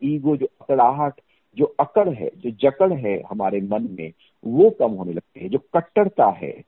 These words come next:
वो कम होने लगती है, क्योंकि योग में लचीलापन दिखाता है। शरीर की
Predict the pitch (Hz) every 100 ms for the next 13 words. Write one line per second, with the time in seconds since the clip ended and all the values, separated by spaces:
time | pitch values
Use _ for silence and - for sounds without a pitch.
0 | _ _ - 170 202 143 107 92 90 87
1 | - 110 120 139 98 104 143 156 120 98
2 | 90 - 131 139 123 - - _ _ -
3 | - 143 - - - - _ _ - -
4 | 143 143 196 - 170